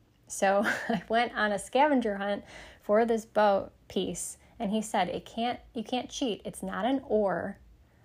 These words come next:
It's a piece of a wooden boat." I ended up finding a piece of a shipwrecked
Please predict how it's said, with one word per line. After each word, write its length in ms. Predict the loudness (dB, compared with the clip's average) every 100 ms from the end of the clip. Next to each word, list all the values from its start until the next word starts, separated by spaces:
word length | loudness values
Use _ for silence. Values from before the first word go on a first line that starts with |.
| -20 -10
It's 180 | -8 -6
a 60 | -8
piece 400 | -8 -6 -6 -4
of 80 |
a 60 | -4
wooden 300 | -2 -4 -4
boat." 340 | -4 -4 -4 -12 _ _ _ _ -20 _ -20 -20 -20 -12 -2
I 80 |
ended 200 | 0 2
up 120 | -2 0
finding 380 | 0 2 0
a 60 | -4
piece 420 | -8 -6 -6 -4
of 140 | -4 -4
a 80 | -4
shipwrecked 840 | -4 -4 -2 0 0 -2 -12